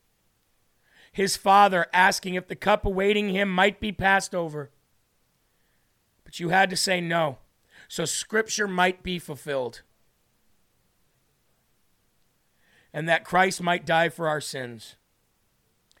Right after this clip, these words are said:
It was your will to not grant a yes to his prayer from your beloved son. Sometimes my kids beg me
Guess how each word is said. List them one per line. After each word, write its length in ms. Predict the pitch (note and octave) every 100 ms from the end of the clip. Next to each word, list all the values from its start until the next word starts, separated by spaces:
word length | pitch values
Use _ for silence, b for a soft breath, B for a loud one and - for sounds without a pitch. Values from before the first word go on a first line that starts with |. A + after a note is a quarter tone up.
| _ _
It 100 | D3
was 200 | D#3 D3+
your 160 | F#3+ G#3+
will 420 | G3+ G#3+ F#3+ D3 _ _ _ _ _ _ _ _ -
to 120 | F3+
not 400 | F#3 G3 A3 -
grant 300 | E3+ G#3+ G#3+
a 100 | G3+
yes 640 | F#3+ F#3 G#3 F3+ - - - _ _ _ _ _
to 120 | -
his 200 | D#3+ F3
prayer 480 | - - E3+ D3+ B2+ _ _ _ _ _ _ _ _ _ _ _ _
from 280 | - F3
your 100 | F3+
beloved 440 | E3+ E3 E3 E3 C#3+
son. 420 | - E3 C3 A2 _ _ _ _ _ _ _ _ _ _ _ _ _ _ _ _ _ _
Sometimes 580 | - G3 G#3 G#3+ G3+ F3
my 160 | F#3
kids 340 | F3 - G3 D#3+
beg 480 | C3 - F#3 F#3 E3+
me 300 | C#3 G#2+